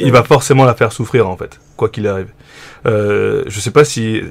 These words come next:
Speaker 1: c'est, c'est un poème, euh, c'est un poème que j'aime beaucoup, qui s'appelle le, le pot de terre contre le pot de, le pot de fer contre le pot de terre.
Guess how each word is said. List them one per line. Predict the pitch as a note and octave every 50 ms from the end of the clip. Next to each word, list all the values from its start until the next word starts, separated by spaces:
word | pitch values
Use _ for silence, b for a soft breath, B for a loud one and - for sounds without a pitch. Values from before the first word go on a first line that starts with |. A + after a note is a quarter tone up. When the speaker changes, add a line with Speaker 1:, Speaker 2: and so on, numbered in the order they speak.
| - -
Speaker 1:
c'est, | - - - - G2 F#2+ G2
c'est | - - A2+
un | G#2+ G#2
poème, | - - - B2 B2+ C3 C3 C3 A#2+
euh, | A2+ G#2+ G#2 G2+ G2+ G2
c'est | - B2+
un | A2+
poème | - D3 E3+ D#3
que | - C3 A2+
j'aime | G#2 A2 A2+ A2+ A2+
beaucoup, | A2+ A2+ - - D3 D3+
qui | D3+ -
s'appelle | G#2+ - - A2+ A2 G#2+
le, | G2+ G2 F#2 F2+ F2 - - -
le | F#2 G2+
pot | - - B2
de | A#2+
terre | A2 - C3+ B2+
contre | - A2 G#2 - G#2+
le | G2+ G2
pot | - A2 G#2
de, | G#2 G2+ F#2+ F2+ E2+ F2 - - b b b b b b b b _
le | - A2 A2
pot | - C3
de | B2 B2
fer | A2+ - - D3 C3+
contre | - A#2+ - - G#2+
le | G2+
pot | - - A2+
de | G#2 G#2
terre. | - - A#2+ C3+ C3+